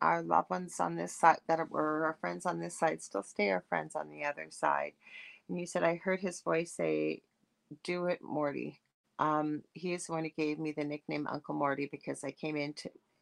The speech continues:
I came into my shop one day dressed as an old Jewish guy <laughs> going on vacation to Florida. So for you, Zach, that was, that was validation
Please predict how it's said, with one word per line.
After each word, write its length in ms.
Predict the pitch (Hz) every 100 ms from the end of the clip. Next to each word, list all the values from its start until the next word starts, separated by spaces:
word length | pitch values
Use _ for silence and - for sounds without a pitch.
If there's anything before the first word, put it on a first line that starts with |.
| -
I 40 |
came 240 | - 202 190
into 280 | 196 -
my 140 | 180 165
shop 380 | - 165 147 160
one 120 | 156
day 160 | 151
dressed 340 | 147 143 156 -
as 160 | 156
an 120 | 151 151
old 200 | 151 -
Jewish 360 | 151 147 -
guy 300 | 151 131 143 - - - -
<laughs> 320 | - 247 - -
going 320 | 160 156 165
on 140 | 151
vacation 680 | 160 147 - 147 156 - 151
to 140 | - 160 -
Florida. 540 | 139 139 139 143 185 - - - - - -
So 220 | - 220
for 140 | 226
you, 340 | 214 208 202 208
Zach, 420 | 196 165 156 175 -
that 240 | 165 -
was, 140 | 165 - _
that 180 | 170 -
was 160 | 170 -
validation 1120 | 160 156 156 156 151 180 - 156 139 139